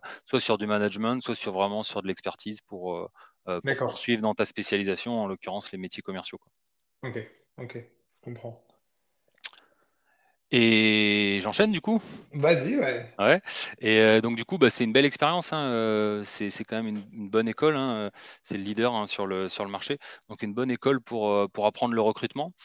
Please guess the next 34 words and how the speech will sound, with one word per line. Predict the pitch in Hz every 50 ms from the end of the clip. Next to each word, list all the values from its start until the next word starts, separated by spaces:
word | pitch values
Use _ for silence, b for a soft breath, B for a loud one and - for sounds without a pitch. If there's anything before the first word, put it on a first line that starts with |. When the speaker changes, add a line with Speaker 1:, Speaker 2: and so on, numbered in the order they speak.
| B B B B _ -
Speaker 1:
Euh, | 107 107
après, | - - - - 156
c'est | - -
un | 110 107
cabinet, | - - 110 104 107 110 120 127 120
du | 107 101
coup, | - - 131
qui | - - 113 107
est, | 98 98
euh, | 95 92 92 92 90
bah, | 90 90 -
qui | - 101
est |
très | - - - 104
mature, | 101 101 - - 160 160 - _ b b b b b _ _ -
euh, | 98 95 92 92 92 92 - -
évidemment, | 98 98 90 98 92 98 107 131 139 123 110
hein, | 107 104 98
euh, | 95 92 92 92 92 92 90 90 92 92 - - 50 50 - - _ 55 _ _ _ _ _ _
le, | - - 95 98 98 92 92 92 92 95 95 92 101 101 98 - -
le | 107 101 95
bureau | 98 104 104 107
de | 104
Marseille, | 104 98 - - 131 127 120 107 B B B B B B
c'est | _ - -
aussi, | 101 98 92 - - 123
au | 113
final, | 101 - - 107 113 110 107
un | 101
petit | - - 104 - - 104
bureau, | 107 110 113 131 143 135 120 107
euh, | 98
dans | 95 98
l'organisation, | 98 92 92 95 95 - 92 92 - - 160